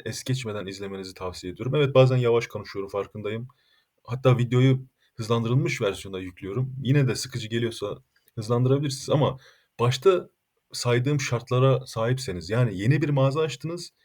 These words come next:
hiç sipariş alamadınız veya çok az sipariş aldıysanız, bir şeylerin yolunda gitmediğini düşünüyorsanız, durumdan memnun değilseniz, evet, bu video size göre.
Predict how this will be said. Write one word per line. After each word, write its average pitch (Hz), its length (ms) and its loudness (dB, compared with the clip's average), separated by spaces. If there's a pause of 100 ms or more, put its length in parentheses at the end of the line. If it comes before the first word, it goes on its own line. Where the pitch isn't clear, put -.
(480)
hiç 131 160 -6
sipariş 127 420 2
alamadınız 147 500 0
veya 135 180 2
çok 175 240 -2
az - 140 -2
sipariş - 380 -6
aldıysanız, 98 580 -8 (480)
bir 135 60 6
şeylerin 143 380 0
yolunda 135 360 6
gitmediğini 131 560 0
düşünüyorsanız, 92 800 -8 (560)
durumdan 147 360 2
memnun 117 420 2
değilseniz, 131 520 -2
evet, 131 280 -2
bu 160 160 2
video 92 200 -4
size 110 280 -4
göre. 151 340 -2